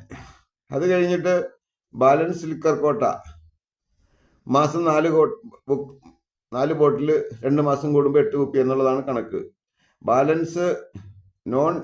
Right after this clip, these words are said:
എ എഫ് ഡി കോട്ട വാങ്ങാത്ത കുപ്പികളെ പറ്റിയായിരിക്കാം. ഒരു അയ്യായിരത്തി അഞ്ഞൂറ് എന്ന് കൊടുത്തിട്ടുണ്ട്. ബാലൻസ് എ എഫ് ഡി കോട്ട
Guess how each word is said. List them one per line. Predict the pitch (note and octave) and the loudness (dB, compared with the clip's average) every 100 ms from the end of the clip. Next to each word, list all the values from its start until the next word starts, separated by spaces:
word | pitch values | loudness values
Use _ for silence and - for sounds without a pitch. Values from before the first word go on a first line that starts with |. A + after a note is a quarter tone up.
| A#2 | -2
എ | D3+ | 0
എഫ് | D#3 D3+ | -2 -2
ഡി | D3+ C#3+ | -4 -2
കോട്ട | C3+ A#2+ - - | -2 -2 -4 -4
വാങ്ങാത്ത | A#2 C3 C#3 C#3 D3+ - - | -4 -2 -4 -2 -2 -2 -6
കുപ്പികളെ | B2+ D3 C#3+ C#3+ | -4 0 2 2
പറ്റിയായിരിക്കാം. | C#3+ A#2+ A#2+ A2 F2+ D#2 - _ _ _ _ _ _ _ _ _ _ _ _ _ _ _ _ | -2 0 -2 -2 -4 -6 -10 _ _ _ _ _ _ _ _ _ _ _ _ _ _ _ _
ഒരു | - C3+ - A#2+ | -2 -2 0 0
അയ്യായിരത്തി | C#3 D3 C#3 D3 | 2 2 2 2
അഞ്ഞൂറ് | C#3+ C#3+ C#3+ | 2 4 2
എന്ന് | C#3+ | 2
കൊടുത്തിട്ടുണ്ട്. | C3 C3 B2+ A#2+ A2+ B2 G2+ - - - | 2 2 -2 -4 -4 -6 -6 -16 -16 0
ബാലൻസ് | A2 C3 D3+ D3+ D3+ | 2 2 2 -2 -2
എ | C#3+ C#3+ | 0 2
എഫ് | C#3+ | 0
ഡി | C#3+ C#3 | -4 -2
കോട്ട | C#3 | -2